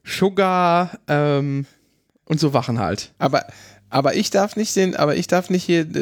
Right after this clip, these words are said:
Speaker 2: vorlesen, wer da im Jas-Dings drin steht.
Speaker 1: <laughs>
Speaker 2: In der Lobby. Also viele Leute nennen, würden natürlich jetzt irgendwie Muschi oder so sagen. Das geht natürlich auch aus offensichtlichen Gründen gar nicht.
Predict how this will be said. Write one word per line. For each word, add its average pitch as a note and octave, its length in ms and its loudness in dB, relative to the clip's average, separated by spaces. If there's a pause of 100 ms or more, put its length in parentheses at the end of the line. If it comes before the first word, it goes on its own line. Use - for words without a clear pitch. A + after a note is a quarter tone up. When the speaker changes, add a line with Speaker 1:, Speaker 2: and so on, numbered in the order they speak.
Speaker 2:
vorlesen, D#3+ 580 0
wer D3+ 140 2
da C#3+ 140 2
im C#3+ 180 -4
Jas-Dings C3 680 -2
drin A#2 200 -2
steht. A#2 260 -2 (920)
Speaker 1:
<laughs> - 1300 -20
Speaker 2:
In B2 120 -2
der A#2 300 2 (220)
Lobby. A#2 420 0 (520)
Also D#3+ 220 2 (220)
viele G3 260 0
Leute F#3+ 260 2 (500)
nennen, D#3 520 2
würden E3+ 160 4
natürlich D#3+ 240 2
jetzt E3 160 0
irgendwie D3 180 4
Muschi C#3+ 500 2
oder A#2+ 220 -2
so A#2+ 100 -4
sagen. A#2+ 340 2
Das A#2+ 120 -2
geht C3+ 140 0
natürlich C3+ 240 0
auch - 320 -6
aus C3+ 160 -4
offensichtlichen C#3 640 -2
Gründen C3 340 -2
gar B2 260 2
nicht. B2 320 -4